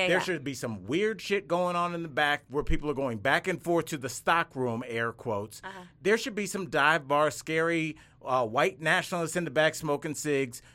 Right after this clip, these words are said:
Speaker 1: People, like, a dive bar should be scary, not fake, not fake college scary.
Speaker 2: So I'm a firm believer that you shouldn't fucking let dogs into bars.
Speaker 1: Yes.
Speaker 2: And I went there once and there was, like, more than one dog.
Speaker 1: Shut
Speaker 2: I was,
Speaker 1: up.
Speaker 2: like, tripping over them.
Speaker 1: Shut
Speaker 2: And I'm like,
Speaker 1: up.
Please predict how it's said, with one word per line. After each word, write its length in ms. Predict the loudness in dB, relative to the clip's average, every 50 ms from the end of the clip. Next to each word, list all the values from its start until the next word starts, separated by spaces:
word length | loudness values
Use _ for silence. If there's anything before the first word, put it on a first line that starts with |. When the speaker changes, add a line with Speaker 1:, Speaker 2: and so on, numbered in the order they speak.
| -20 -8
Speaker 1:
People, 340 | -4 -4 -4 -4 -4 -8 -4 0
like, 160 | 0 0 0 0
a 100 | -4 0
dive 300 | 2 4 4 4 2 0
bar 160 | 0 -2 -2
should 220 | -2 -4 -8 -6 -4
be 140 | -6 -4
scary, 500 | -4 -6 -2 2 4 4 4 4 2 0
not 280 | 0 0 0 0 0 -4
fake, 440 | -10 -2 2 2 2 2 0 -6 -16 -18 -18 -20 -20 -20 -20 -14 -10
not 300 | -6 -4 -4 -4 -4 -6
fake 380 | -8 -4 -2 -2 -2 -2 -4 -8
college 420 | -2 -2 0 0 0 -2 -2 -8
scary. 460 | -12 -12 -12 -14 -14 -16 -20 -20 _ _ _ _ _ _
Speaker 2:
So 320 | -2 2 2 2 2 6 6
I'm 260 | 8 8 8 6 2
a 80 | 0 -2
firm 220 | -2 -4 -4 -2
believer 340 | -2 -2 -2 -2 -2 -2 0
that 340 | 2 2 2 2 0 -2 -8
you 160 | -8 -6 -4
shouldn't 400 | -4 0 0 -2 -2 -2 -6 -10
fucking 400 | -6 -4 -4 -4 -4 -8 -10 -8
let 220 | -6 -8 -8 -4
dogs 380 | 0 2 4 4 2 2 -2 -6
into 240 | -8 -8 -8 -4 -2
bars. 400 | 0 2 2 2 0 -6 -10 -14 -14
Speaker 1:
Yes. 760 | -12 -12 -10 -10 -8 -8 -8 -8 -8 -10 -10 -12 -12 0 4
Speaker 2:
And 160 | 4 4 6
I 200 | 8 6 6 8
went 180 | 6 4 4 4
there 120 | 4 4
once 240 | 4 4 2 2 -2
and 120 | -4 -2 -2
there 100 | -2 -2
was, 140 | -2 -4
like, 160 | -4 -6 -6 -8 _ -20 -20 -20 -20 -16 -8
more 240 | 0 4 6 6 6
than 140 | 6 6 6
one 200 | 4 4 4 4
dog. 380 | 4 4 6 6 6 4 2
Speaker 1:
Shut 200 | -4 -14 -16 -18 -20 -20 -6 2
Speaker 2:
I 100 | 4 4
was, 80 | 4 4
Speaker 1:
up. 40 | 2
Speaker 2:
like, 140 | -2 -2 -2
tripping 300 | 0 2 4 4 4 4
over 180 | 2 2 2
them. 200 | 4 4 4 2 0
Speaker 1:
Shut 80 | -4 -6
Speaker 2:
And 140 | -2 0 0
I'm 120 | 0 0 -2
like, 240 | -2 -2 -2 -4
Speaker 1:
up. 160 | -6 -10 -16